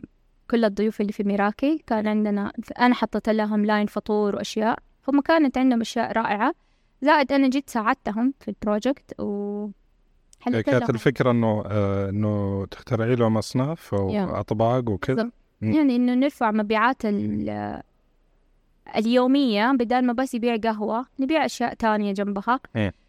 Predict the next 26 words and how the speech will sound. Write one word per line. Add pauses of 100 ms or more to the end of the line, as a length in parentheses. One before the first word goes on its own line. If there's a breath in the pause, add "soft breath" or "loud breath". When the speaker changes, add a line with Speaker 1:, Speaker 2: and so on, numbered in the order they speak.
(240)
Speaker 1:
لأنه
كان
عندهم
شوية
أخطاء. (300)
Speaker 2:
إيه.
Speaker 1:
فأنا
ساعدتهم،
حلت
لهم
هذه
الأشياء. (220)
وبس
وقتها
كنت
أنا
نص
يومي
كان
مع
المشروع
حقي
في
Speaker 2:
إيه.
Speaker 1:
مكة،
نص،